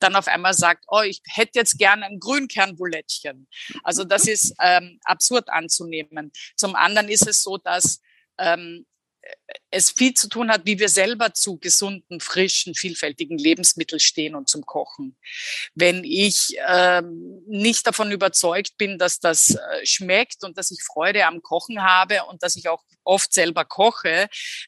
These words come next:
äh, ist es natürlich nicht etwas, was ich theoretisch dann meinen Kindern aufzwingen könnte, weil ich das eine nette Idee finde.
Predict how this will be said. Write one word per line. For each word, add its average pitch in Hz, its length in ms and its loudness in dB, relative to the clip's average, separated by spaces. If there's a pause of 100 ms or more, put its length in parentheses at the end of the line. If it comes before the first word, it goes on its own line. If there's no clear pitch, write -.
äh, 185 200 4
ist 220 200 2
es 214 100 -2
natürlich 208 500 -4
nicht 208 240 -4
etwas, 190 340 2
was 185 140 4
ich 196 120 -6
theoretisch 180 640 0
dann 185 200 -2
meinen 175 280 -2
Kindern 208 360 0
aufzwingen 196 520 0
könnte, 185 260 -6
weil 170 140 2
ich 180 100 -4
das 180 160 4
eine 175 180 -2
nette 160 300 -2
Idee 156 400 0
finde. 139 500 -4